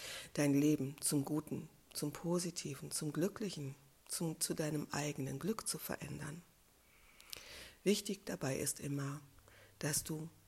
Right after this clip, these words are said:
beobachtest, was in dir passiert und deine Widerstände lösen kannst. In diesem Sinne wünsche ich dir ganz viele neue Erkenntnisse.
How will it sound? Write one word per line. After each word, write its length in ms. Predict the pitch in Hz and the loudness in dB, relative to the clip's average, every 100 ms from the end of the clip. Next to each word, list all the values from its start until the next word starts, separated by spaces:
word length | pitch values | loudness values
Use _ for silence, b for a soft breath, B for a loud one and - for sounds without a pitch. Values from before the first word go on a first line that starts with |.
| - | -4
beobachtest, 880 | - - 156 160 156 - 160 - - - | 0 0 0 -2 -4 -6 -8 -8 -8 -2
was 260 | 156 - | 0 0
in 120 | 175 | -2
dir 160 | 156 151 | -2 -2
passiert 680 | - 151 - 139 135 135 - - B B B B B | -2 -6 -4 -4 -4 -6 -12 -20 B B B B B
und 140 | 143 135 | -2 0
deine 280 | 127 123 127 | 2 0 0
Widerstände 800 | 131 143 139 - 135 131 143 160 - - | 0 0 -2 -2 -2 0 -2 -6 -10 0
lösen 360 | 139 131 127 | 2 2 0
kannst. 520 | - 170 170 - - - - - - - - - B B B B | -4 -10 -10 -12 -14 -18 -20 -20 -20 -20 -20 -16 B B B B
In 120 | 180 | 0
diesem 320 | 208 214 214 | 2 2 0
Sinne 400 | 180 160 160 165 - | 0 2 2 0 0
wünsche 220 | 151 156 | 0 0
ich 80 | - | -2
dir 140 | - | 0
ganz 340 | - 143 175 | 2 2 2
viele 240 | - 165 160 | 0 0 2
neue 260 | 147 143 | 2 2
Erkenntnisse. 960 | 139 - - 151 156 165 147 - 139 156 | 0 -2 0 0 0 -2 -4 -2 -4 -6